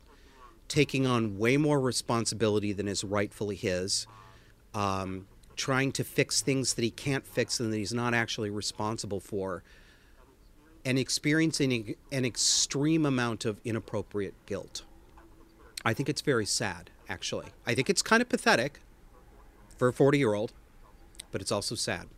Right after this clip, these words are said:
So let's talk about it. Quote, "I turned forty today and I was planning to have a party.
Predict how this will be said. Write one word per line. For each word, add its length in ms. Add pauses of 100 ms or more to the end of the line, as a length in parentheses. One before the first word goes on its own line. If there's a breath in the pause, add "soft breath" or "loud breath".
(340)
So 160
let's 160
talk 180
about 200
it. 80 (1800)
Quote, 280 (2000 loud breath)
"I 100
turned 300
forty 320
today 340
and 100
I 60
was 140
planning 360
to 80
have 180
a 40
party. 540